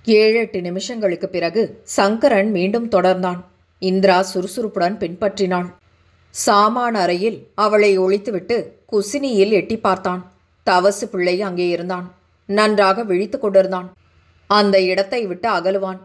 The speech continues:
என்ற நம்பிக்கை அவனுக்கு இல்லை. திரும்பி வந்து இந்திராவிடம், "நான் ஒரு யுக்தி செய்கிறேன்.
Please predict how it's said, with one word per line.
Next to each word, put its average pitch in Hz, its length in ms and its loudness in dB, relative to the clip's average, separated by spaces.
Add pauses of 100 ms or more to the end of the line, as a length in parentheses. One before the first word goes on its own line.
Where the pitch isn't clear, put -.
என்ற 196 300 2
நம்பிக்கை 185 460 0 (240)
அவனுக்கு 196 460 2
இல்லை. 190 200 2 (460)
திரும்பி 202 400 4
வந்து 190 300 2
இந்திராவிடம், 190 600 0 (500)
"நான் 190 420 2
ஒரு 185 240 0
யுக்தி 170 320 -8
செய்கிறேன். 180 520 -6